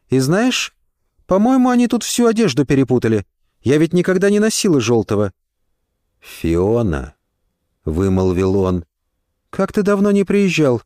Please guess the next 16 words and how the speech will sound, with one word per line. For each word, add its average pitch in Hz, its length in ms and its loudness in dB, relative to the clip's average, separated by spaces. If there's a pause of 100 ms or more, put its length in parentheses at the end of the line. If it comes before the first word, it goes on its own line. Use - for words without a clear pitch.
(560)
А 185 140 -2
с - 100 -2
выпиской 226 480 0
ты 226 100 0
уже 220 180 2
все 294 240 0
оформил?" 131 440 0 (640)
"Фиона, 98 640 -2 (880)
у 82 120 -2
меня 98 260 0
для 113 140 0
тебя 120 240 -2
сюрприз. - 720 -4 (560)
Ты 92 120 -2
помнишь 208 480 0
Обри?" 82 420 -2